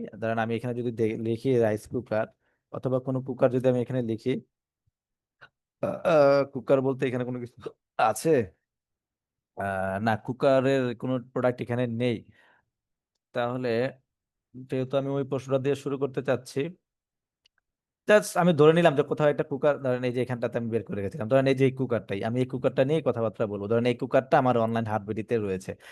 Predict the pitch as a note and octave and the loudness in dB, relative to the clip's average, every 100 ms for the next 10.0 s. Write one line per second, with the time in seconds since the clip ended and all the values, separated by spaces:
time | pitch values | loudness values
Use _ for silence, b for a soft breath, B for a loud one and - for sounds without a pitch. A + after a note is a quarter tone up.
0 | B B A2+ C3 B2 C3 C#3 D3+ C3 B2+ | B B -2 2 2 4 4 4 4 4
1 | B2 A#2 - D#3+ D3+ A2+ A#2 A2+ A2+ A2 | 0 0 -4 -2 0 0 -4 -4 -6 -4
2 | A2+ A2 C#3 A#2 A2+ - B2 A#2+ C#3 A#2 | -6 -4 -4 -2 -6 -4 -4 0 4 4
3 | G2 A2 A#2 G#2+ A2 A#2+ A2 G2 A#2+ A#2 | 2 0 0 0 -2 -4 -4 2 2 2
4 | - G2+ - A2 A#2 A2+ A#2+ A#2 G#2 B2+ | -2 -4 -2 -6 -4 -2 0 2 0 -4
5 | C3 G#2+ G2+ G#2 A#2+ - G#2 - G#2 G2+ | -4 -6 -4 -2 -4 0 -2 0 -4 -4
6 | B B B A2 A2+ A#2+ A#2+ A#2+ B2 B2+ | B B B 0 2 2 4 2 4 4
7 | A#2 G#2 G2 - G2 F#2 B B B B | 4 2 0 -4 -6 -6 B B B B
8 | C3+ C3 C#3 C3+ C#3 D#3 - A#2+ B2 A#2+ | 2 2 4 2 2 0 -6 -6 -4 -2
9 | A#2+ C#3 C3 C3 C#3 C3 A#2 A2+ A#2+ | -2 -2 -4 -2 -2 -2 -4 -4 -4